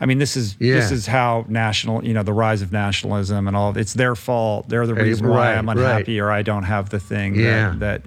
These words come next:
Speaker 1: that I need, and a strong leader to kind of affirm that sensibility.
Speaker 2: Yeah. But where this
Speaker 1: Yeah.
Speaker 2: is all coming from, getting back to the concept of resistance, if you'll forgive me for throwing that
Speaker 1: Yeah,
Speaker 2: back in
Speaker 1: no.
Speaker 2: there,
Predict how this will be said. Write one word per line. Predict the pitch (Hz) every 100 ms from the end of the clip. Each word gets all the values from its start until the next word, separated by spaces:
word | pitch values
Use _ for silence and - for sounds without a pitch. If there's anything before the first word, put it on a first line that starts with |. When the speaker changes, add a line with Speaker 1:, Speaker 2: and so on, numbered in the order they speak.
| 107
Speaker 1:
that | 110 101
I | 110
need, | 165 175 151 127 - - - -
and | 127
a |
strong | - 139 123 113
leader | 123 127 117 107
to | - 110 104
kind | 92 110
of | 98
affirm | 98 - 101 101
that | 98 98
sensibility. | 95 92 92 90 95
Speaker 2:
Yeah. | 110 107 78 - - - - - 101
But |
where | 98 147 208
this | 175 -
Speaker 1:
Yeah. |
Speaker 2:
is | 123
all | 123 120
coming | - 175 151 85
from, | 76 73 98
getting | 127 123
back | 107 107 107
to | 107
the | 95
concept | 107 104 113 92
of | 101 92
resistance, | 87 113 139 - 80 -
if | 95
you'll | 95
forgive | 90 101 117 107
me | 101
for | 87 92
throwing | 135 113 107
that | 95 95
Speaker 1:
Yeah, | 120
Speaker 2:
back | 110
in | -
Speaker 1:
no. | 120
Speaker 2:
there, | 95 98